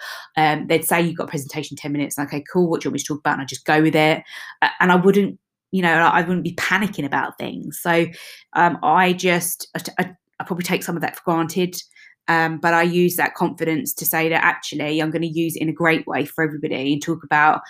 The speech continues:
the great work I do in mental health that's impacting a lot of people at the moment. And it's only gonna get worse, in my opinion, if we don't have more people talking about this in a, in a good way, in a productive, active way.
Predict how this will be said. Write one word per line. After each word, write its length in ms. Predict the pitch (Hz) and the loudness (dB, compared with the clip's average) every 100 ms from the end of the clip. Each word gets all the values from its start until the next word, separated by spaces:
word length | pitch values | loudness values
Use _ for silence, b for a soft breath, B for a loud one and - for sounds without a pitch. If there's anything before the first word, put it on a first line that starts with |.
| B B B | B B B
the 60 | |
great 200 | 147 165 | 0 2
work 180 | 156 151 160 | 4 2 0
I 60 | |
do 160 | 147 160 | 4 4
in 80 | 151 | 4
mental 260 | 143 143 | 2 0
health 220 | 156 135 - | 0 0 -2
that's 160 | - | -8
impacting 360 | 147 143 - 151 | -6 -6 -6 -4
a 20 | |
lot 80 | - | -6
of 60 | - | -6
people 240 | 147 - | -6 -6
at 80 | 143 | -4
the 40 | |
moment. 300 | 143 139 139 | -2 0 0
And 80 | 156 | -2
it's 100 | - | 2
only 200 | 175 165 | 4 4
gonna 140 | 160 151 | 4 2
get 160 | 151 | 2
worse, 260 | 156 147 139 | 2 2 2
in 60 | 147 | -2
my 80 | |
opinion, 300 | 143 - 147 | -2 -2 0
if 80 | 139 | 0
we 80 | 143 | 0
don't 220 | 156 151 | 0 2
have 160 | 143 147 | 0 -2
more 120 | 147 | -4
people 220 | 147 143 - | -4 -10 -4
talking 300 | 165 165 151 | -4 -4 -6
about 220 | 143 - | -6 -6
this 260 | - - 143 | -8 -6 -2
in 60 | |
a, 220 | 139 139 151 | 0 0 0
in 80 | |
a 60 | 143 | -2
good 280 | 131 160 147 - | 2 2 4 2
way, 160 | 143 | 2
in 80 | 147 | 2
a 60 | 147 | 0
productive, 600 | 151 156 - - 143 143 - | 0 0 2 0 0 0 -2
active 340 | 156 - 139 - | -2 -4 -10 -4
way. 280 | 113 - | -4 -4